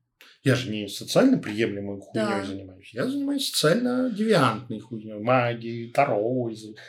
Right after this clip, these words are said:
Speaker 1: рунами, эзотерикой, неоязычеством. Почему-то у меня не складывалось, что мои родители достаточно толерантные, умные люди.
Speaker 2: У
Speaker 1: А и
Speaker 2: меня
Speaker 1: ка-, и когда я пришёл, ну, камин-аут делать,
Speaker 2: Да.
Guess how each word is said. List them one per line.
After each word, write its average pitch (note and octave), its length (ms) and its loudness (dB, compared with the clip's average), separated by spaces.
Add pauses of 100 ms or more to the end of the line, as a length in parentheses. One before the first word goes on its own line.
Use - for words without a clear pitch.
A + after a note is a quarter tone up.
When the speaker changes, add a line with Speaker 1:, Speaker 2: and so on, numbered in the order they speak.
(120)
Speaker 1:
рунами, A2+ 560 -4
эзотерикой, A#2 800 -2
неоязычеством. A2 960 -6 (880)
Почему-то C3 380 2
у - 40 -16
меня G#2+ 120 -6
не G2+ 80 -6
складывалось, F3+ 480 0
что - 180 -14
мои G#2+ 220 -10
родители A2+ 320 -4
достаточно - 420 -4
толерантные, A2 640 -4
умные A#2 420 -4
люди. C3 320 2 (1500)
Speaker 2:
У A#3 60 -8
Speaker 1:
А C3 60 4
и C#3 40 8
Speaker 2:
меня B3+ 180 4
Speaker 1:
ка-, D3+ 60 2
и C#3+ 80 6
когда C#3+ 240 8
я C#3+ 140 10
пришёл, B2+ 760 4 (200)
ну, - 440 -6 (360)
камин-аут B2+ 680 4
делать, G#2 480 -2
Speaker 2:
Да. F3+ 480 -10